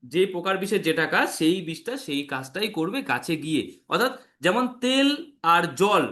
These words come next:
একসঙ্গে যেমন মেশে না, ঠিক সেরকম এমআই স্প্রে প্লাসটা দিলে দুটো জিনিস কখনো রিয়াকশন করবে না। এবং নেক্সট সব থেকে ইম্পর্টেন্ট সেটা হচ্ছে কি,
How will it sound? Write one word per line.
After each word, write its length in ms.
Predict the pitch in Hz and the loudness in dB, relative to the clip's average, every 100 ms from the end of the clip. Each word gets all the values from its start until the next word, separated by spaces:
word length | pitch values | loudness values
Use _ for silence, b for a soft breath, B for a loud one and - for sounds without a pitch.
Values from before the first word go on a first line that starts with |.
| - _ - | -6 _ -10
একসঙ্গে 380 | 160 - 214 | -8 -8 -4
যেমন 240 | 220 226 208 | -2 0 2
মেশে 280 | 170 185 226 | 2 2 2
না, 240 | 180 247 B _ | 2 0 B _
ঠিক 160 | 220 208 | -6 -4
সেরকম 400 | - 202 226 214 | 2 2 2 0
এমআই 300 | 190 214 226 | 0 0 -2
স্প্রে 300 | - - 202 | -4 -2 0
প্লাসটা 320 | 196 185 180 | 0 -2 -4
দিলে 240 | 143 190 | 0 0
দুটো 320 | 240 143 143 180 | 0 0 -2 -2
জিনিস 280 | 143 180 196 | -4 -6 -6
কখনো 280 | 143 190 | -8 -4
রিয়াকশন 440 | 147 127 123 214 247 | -2 -2 -2 -6 -8
করবে 340 | 131 110 98 | -8 -10 -10
না। 200 | 95 95 b b - | -12 -16 b b -2
এবং 280 | 175 220 | 0 2
নেক্সট 280 | 196 226 220 | 2 2 0
সব 240 | 202 196 - | -4 -6 -4
থেকে 160 | 226 | -4
ইম্পর্টেন্ট 420 | 226 208 208 180 | -2 -2 -2 -2
সেটা 180 | 175 180 | -4 -4
হচ্ছে 220 | 196 196 | -4 -4
কি, 160 | 208 226 | -10 -12